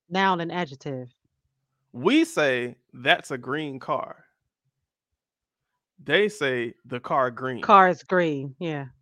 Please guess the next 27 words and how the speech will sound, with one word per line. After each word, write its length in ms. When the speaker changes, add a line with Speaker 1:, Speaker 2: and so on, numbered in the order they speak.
Speaker 2:
So 480
I 180
was 160
like, 260
"Okay, 320
wh-," 200
in 120
Japanese, 800
I, 160
I'm 280
still 520
trying 240
to 80
figure 340
out 240
Speaker 1:
Just 160
Speaker 2:
'cause 80
Speaker 1:
throw 160
it 40
Speaker 2:
you 40
Speaker 1:
all 160
together, 360
huh? 220
Speaker 2:
Well, 180
you 140
say, 640
like, 440